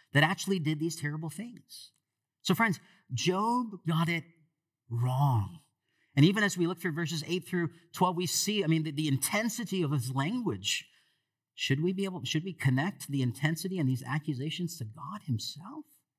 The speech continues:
Now, hear me now, because this is important. Satan masquerades as God. And persuades Job in this case that it is directly the Lord who has turned against him. Job can't see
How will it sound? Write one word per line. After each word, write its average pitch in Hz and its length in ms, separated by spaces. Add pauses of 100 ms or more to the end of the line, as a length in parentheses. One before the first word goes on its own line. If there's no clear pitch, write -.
(840)
Now, 143 80
hear 196 200
me 156 120
now, 117 100
because 113 280
this 143 140
is 165 140
important. 127 800 (680)
Satan 151 800 (320)
masquerades 139 1200
as 120 140
God. 139 340 (1120)
And 139 80
persuades 185 560
Job 185 260
in 160 80
this 202 160
case 170 240
that 165 200 (200)
it 190 140
is 160 120
directly 180 480
the 147 120
Lord 165 600
who 156 140
has 156 160
turned 170 320
against 185 420
him. 117 200 (180)
Job 240 300
can't 196 300
see 196 480